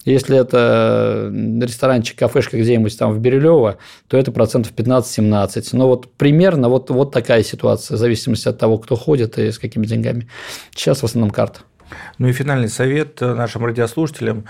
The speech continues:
Speaker 2: Можно ли создать, э, ресторанную атмосферу у себя дома? Ну вот ты не можешь отправиться по каким-то причинам, э, либо финансовым, либо по времени в ресторан, в кафе. Можно ли дома создать ресторан?
Speaker 1: Ну, конечно, можно дома создать ресторан.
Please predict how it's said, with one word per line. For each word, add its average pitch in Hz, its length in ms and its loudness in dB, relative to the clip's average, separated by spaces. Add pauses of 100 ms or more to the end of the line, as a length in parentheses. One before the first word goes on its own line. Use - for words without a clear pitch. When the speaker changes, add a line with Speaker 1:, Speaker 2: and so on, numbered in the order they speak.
(280)
Speaker 2:
Можно 135 320 -2
ли 117 140 -2
создать, 120 520 -6
э, 110 140 0
ресторанную 113 560 -4
атмосферу 110 520 -4
у 104 40 -6
себя 110 300 -4
дома? 92 280 -4
Ну 95 120 -8
вот 110 180 -8
ты 110 100 -4
не 110 60 -2
можешь 110 380 -2
отправиться 104 720 -4 (240)
по 95 100 -8
каким-то 95 380 -8
причинам, 98 600 -6
э, 90 140 -6
либо 95 240 -10
финансовым, 110 560 -8
либо 90 200 -6
по 95 160 -6
времени 110 380 -4
в 90 60 -8
ресторан, 113 560 -6 (320)
в - 80 -20
кафе. 117 540 -4 (260)
Можно 147 300 -2
ли 104 160 0
дома 104 400 -2
создать 95 400 -12
ресторан? - 440 -16 (380)
Speaker 1:
Ну, 156 300 0
конечно, 160 420 0
можно 120 260 2
дома 127 180 -2
создать 120 340 -4
ресторан. 127 580 -4